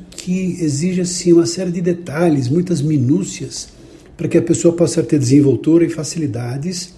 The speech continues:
na hora de fazer uma apresentação qualquer, que pode ser a apresentação de um projeto para a diretoria de uma organização, de um tema numa reunião, pode ser uma palestra, um sermão, uma homilia,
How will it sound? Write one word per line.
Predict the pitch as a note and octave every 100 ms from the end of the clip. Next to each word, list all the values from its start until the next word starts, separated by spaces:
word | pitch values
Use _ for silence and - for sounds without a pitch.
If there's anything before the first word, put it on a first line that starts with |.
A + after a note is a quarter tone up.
| - - - -
na | C#3+ D3
hora | E3
de | E3 F3+
fazer | G3 C#3+ D3+ F3 F#3+
uma | F#3+
apresentação | F#3 F3+ F3+ E3+ F3
qualquer, | G3+ F3 D#3+ D3+ -
que | F#3+
pode | - F#3 E3+
ser | - C3+ A2 - - - - - -
a | D3+
apresentação | C#3+ D#3+ D#3 - F#3 F3
de | E3+
um | E3+
projeto | E3+ C3 D3 F3 F3+ -
para | -
a | C#3
diretoria | B2+ D3+ D3+ C#3+ C#3+
de | A#2+
uma | B2
organização, | B2+ B2 A2+ A2+ - D#3+ F3 F#3+ - - - - -
de | C#3+ E3+
um | -
tema | E3+ F3 C#3+
numa | D#3 D3+
reunião, | C3+ C#3+ B2 B2+ D3 E3+ E3+ - - _
pode | D3+ D3
ser | D3
uma | C3+ C3+
palestra, | C#3 C3+ D3+ E3 E3 C#3
um |
sermão, | - D3+ B2+ D3 D#3+ D3
uma | C3+ C3+
homilia, | C3 C3 A2+ C#3+ D#3 D#3 C#3+